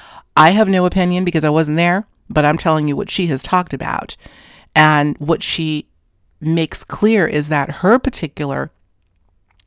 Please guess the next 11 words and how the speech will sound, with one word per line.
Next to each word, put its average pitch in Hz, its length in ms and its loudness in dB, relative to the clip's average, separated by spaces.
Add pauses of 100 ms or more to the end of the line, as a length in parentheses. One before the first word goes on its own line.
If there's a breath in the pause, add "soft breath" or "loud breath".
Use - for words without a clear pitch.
(100)
firsthand 151 840 -2 (600 loud breath)
interaction 156 800 -2
with 147 360 -4
a 143 60 -6
reptilian 147 560 -6
being 151 300 -4
in 165 140 -4
her 196 180 -4
living 185 340 -4
room - 240 -10 (460 soft breath)
was 151 420 0